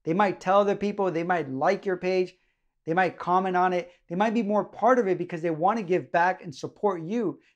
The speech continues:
just like you're supporting them at some level in their journey.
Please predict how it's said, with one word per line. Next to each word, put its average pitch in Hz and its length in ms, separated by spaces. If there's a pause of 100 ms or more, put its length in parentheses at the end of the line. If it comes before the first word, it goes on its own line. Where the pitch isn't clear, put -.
(120)
just 202 240
like 185 160
you're 180 80
supporting 175 580
them 165 320
at - 180
some 156 240
level 147 440
in 143 140
their 156 160
journey. 135 380